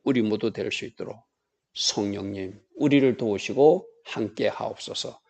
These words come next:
예수와 하마시아 이름으로 감사하며 기도드리옵나이다.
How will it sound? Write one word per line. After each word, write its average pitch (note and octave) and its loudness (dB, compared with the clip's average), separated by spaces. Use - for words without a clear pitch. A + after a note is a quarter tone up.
예수와 C#3 12
하마시아 D3+ 8
이름으로 G#2 6
감사하며 F#2+ -2
기도드리옵나이다. A#2+ 4